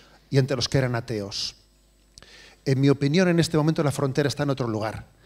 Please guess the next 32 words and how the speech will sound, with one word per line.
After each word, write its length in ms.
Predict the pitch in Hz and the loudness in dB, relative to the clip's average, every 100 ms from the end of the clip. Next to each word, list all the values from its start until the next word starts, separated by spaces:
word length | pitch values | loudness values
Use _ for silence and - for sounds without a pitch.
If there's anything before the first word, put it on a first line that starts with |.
| - - - | -20 -20 -10
La 100 | 131 | -8
frontera 360 | 135 135 175 147 | -2 -2 0 -2
está 260 | - 120 | -2 -4
en 80 | 120 | -2
los 160 | 127 127 | -4 -4
que 240 | 127 127 | -8 -4
creen 280 | - 175 156 | -2 -2 -2
en 120 | 139 | -2
la 80 | 127 | -4
revelación, 1000 | - 135 123 123 123 107 139 196 240 233 - _ _ _ _ - - | -2 0 0 0 -2 -2 0 0 0 -8 -18 _ _ _ _ -20 -10
en 140 | 113 | -8
que 120 | 120 | -6
Dios 280 | 113 147 - | -2 -2 0
ha 80 | 123 | 0
hablado, 520 | 104 110 113 143 262 - - - - - - | 0 -4 -2 0 -2 -4 -10 -14 -20 -20 -6
y 120 | 135 127 | 0 2
los 160 | 120 | 2
que 100 | - | 0
no 180 | 117 135 | 0 2
creen 220 | 143 131 | 4 4
en 60 | 131 | 4
la 80 | 127 | 2
revelación, 580 | 135 123 117 104 143 | 2 2 0 -2 -2
y 40 | 117 | -2
entonces 240 | 113 120 | -2 -2
se 40 | 131 | -2
hacen 160 | 143 | 0
un 120 | 131 | -2
Dios 180 | 117 127 | 0 0
a 40 | 117 | -2
su 140 | 120 | -6
medida. 460 | 104 101 101 95 | -6 -4 -6 -8